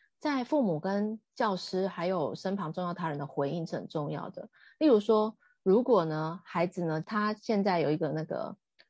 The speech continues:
芭比被他的弟弟折断手，然后弟弟其实不是故意折断，因为那时候我们让芭比拿火把，就弟弟很害怕，就把他的手折断。<laughs> 还有一个，他有一个芭比很惨烈的是，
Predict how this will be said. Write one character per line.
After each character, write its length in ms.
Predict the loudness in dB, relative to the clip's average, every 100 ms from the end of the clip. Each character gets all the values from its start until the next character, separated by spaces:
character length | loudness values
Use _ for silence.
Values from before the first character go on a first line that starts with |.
| -4
芭 180 | 0 2
比 160 | 2
被 180 | 0 -2
他 380 | -2 -4 -4 -6 -14 _ -6
的 280 | -2 -2 -2
弟 140 | -2
弟 100 | -2
折 240 | 0 -2 0
断 240 | -2 -6
手， 280 | -8 -12 -14 _ _ _ -2
然 100 | 0
后 60 |
弟 100 | 4
弟 120 | 4 4
其 160 | 2
实 140 | 2 0
不 120 | 0
是 100 | 2
故 160 | 2
意 60 | 2
折 200 | 2 -2
断， 200 | -2 -2
因 40 |
为 60 | 0
那 120 | 0
时 120 | 0
候 60 | 0
我 40 |
们 80 | 0
让 160 | 0 2
芭 160 | 0
比 140 | 2 0
拿 180 | -4 -4
火 220 | -2 -2
把， 240 | -4 -4
就 140 | -2 0
弟 120 | 0
弟 100 | -2
很 100 | -2
害 180 | -4 -4
怕， 160 | -2
就 100 | -2
把 140 | -2 -4
他 140 | -4
的 60 | -4
手 160 | -6 -8
折 180 | -6
断。 180 | 0 0
<laughs> 440 | -2 _ _ _ -16
还 240 | 0 4
有 160 | 6 6
一 100 | 6
个， 100 | 2
他 200 | 4 2
有 60 |
一 20 |
个 80 | 4
芭 180 | 2 2
比 140 | 2
很 160 | 0 -4
惨 240 | -6 -4
烈 140 | 0 0
的 100 | 0
是， 380 | 0 0 0